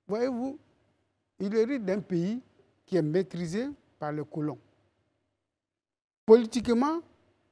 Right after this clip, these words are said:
tout est parti de la lutte syndicale. Parce qu'un syndical bien formé est un politicien. Si vous ne connaissez pas la politique,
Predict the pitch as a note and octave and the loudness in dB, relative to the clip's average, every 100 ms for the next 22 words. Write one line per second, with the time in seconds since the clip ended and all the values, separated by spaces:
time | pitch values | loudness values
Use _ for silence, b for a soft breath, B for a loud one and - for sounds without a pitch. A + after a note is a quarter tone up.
0 | _ - D#4+ G#3 E3+ E3+ - B3+ D#4 - | _ -6 -2 -2 0 -4 -4 -6 -6 -10
1 | _ _ _ _ _ D3 F3 F3 A#3 - | _ _ _ _ _ -6 -2 0 -2 -2
2 | E3 D3 - C#3 B2+ _ _ _ _ _ | -4 -4 -10 -12 -16 _ _ _ _ _
3 | _ - E3 - C#4+ - C4+ C4+ G#3 F#3+ | _ -12 -10 -8 -8 -8 -10 -6 -4 -4
4 | - G#3 F3 G#3 G#3 E3+ E3 G3 - F3+ | -2 0 0 -2 -2 -4 -4 -4 -4 -4
5 | D#3+ C3+ - D3 D3+ C3 _ _ _ _ | -6 -10 -12 -16 -16 -18 _ _ _ _
6 | _ A#3+ A3 F3+ D#3+ - G3+ F3 B2+ D#3+ | _ -10 -6 -6 -6 -2 -2 -2 -4 -10
7 | D#3+ A3+ | -8 -8